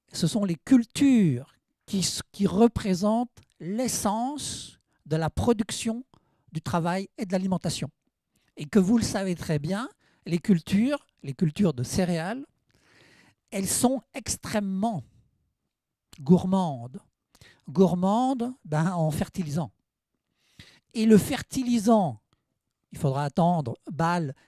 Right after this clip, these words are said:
et la chimie de Bâle n'est pas encore arrivée, et ben, le seul fer-, enfin, le grand fertilisant, c'est la vache. C'est la production de fumier. Et à ce moment-là, quand on est fin dix-huitième,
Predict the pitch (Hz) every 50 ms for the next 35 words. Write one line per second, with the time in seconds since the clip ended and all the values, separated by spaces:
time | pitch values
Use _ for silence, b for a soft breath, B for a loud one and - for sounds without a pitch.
0 | b b 143 135 143 147 - - - 180 185 180 160 147 170 170 180 175 147 127
1 | - 165 170 170 - 160 151 147 135 147 151 151 185 208 247 294 370 - _ b
2 | b b b b b b b b b b b b - _ _ - 240 165 180 170
3 | 170 - - 247 180 180 185 - - - 311 320 240 - - 247 208 - - -
4 | 165 143 147 143 156 170 233 294 302 277 - - 208 - - - - 165 147 156
5 | 151 175 202 233 269 302 330 - - - 190 208 208 - _ _ - 139 143 202
6 | 202 156 139 - - - - _ _ _ _ _ b b b b b b b b
7 | b b - - 320 254 190 - - 202 185 - - - 277 277 254 - - 208
8 | 180 175 131 107 - _ _ _ _ _ _ _ _ _ _ _ _ _ b b
9 | b b b b b b b b - 151 196 254 262 - - - 349 311 294 269
10 | 262 262 269 285 247 196 214 - - 190 175 - 226 208 202 202 190 160 - -
11 | 226 233 240 208 208 180 165 175 180 175 - - 180 175 202 311